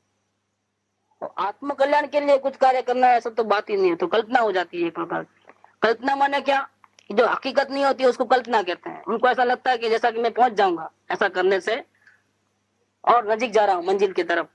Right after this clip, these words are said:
थोड़ी देर लगेगी, रास्ता लंबा होगा तो, लेकिन धीरे-धीरे पहुंच जाऊंगा, सही तो चल रहा हूँ। वो कल्पना है और पहुंचता किधर भी नहीं है, उल्टा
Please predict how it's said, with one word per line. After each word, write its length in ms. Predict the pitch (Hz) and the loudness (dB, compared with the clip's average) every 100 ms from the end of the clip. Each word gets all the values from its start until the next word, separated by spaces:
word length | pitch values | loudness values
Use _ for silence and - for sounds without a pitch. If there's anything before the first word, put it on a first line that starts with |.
| _ _ _ _ _ _ _ - | _ _ _ _ _ _ _ 0
थोड़ी 160 | 247 | 2
देर 200 | 233 285 | 4 4
लगेगी, 360 | 277 254 233 226 | 4 0 0 2
रास्ता 300 | 214 - 247 | 0 2 0
लंबा 300 | 226 240 254 | 0 0 2
होगा 200 | 240 233 | 2 -2
तो, 140 | 220 208 | -4 -4
लेकिन 300 | 202 214 208 | -2 0 2
धीरे-धीरे 360 | 240 226 240 | 2 2 0
पहुंच 220 | 233 262 | 2 0
जाऊंगा, 340 | 220 202 175 160 | 2 0 -2 -6
सही 120 | - 220 | -2 0
तो 120 | 226 | 0
चल 180 | 226 220 | 2 2
रहा 140 | 214 | 2
हूँ। 160 | 175 - _ _ _ _ _ _ - | 0 -6 _ _ _ _ _ _ -2
वो 80 | 208 | 2
कल्पना 400 | 247 302 311 277 | 4 2 0 -2
है 240 | 175 165 _ _ - | -2 -10 _ _ -10
और 80 | |
पहुंचता 420 | 196 - 254 262 285 | -2 2 4 4 0
किधर 280 | 302 302 | 2 0
भी 140 | 285 240 | 0 -2
नहीं 200 | 196 170 | 0 -2
है, 120 | - _ _ _ _ _ _ _ _ _ _ - | -6 _ _ _ _ _ _ _ _ _ _ 0
उल्टा 300 | 226 220 | 2 4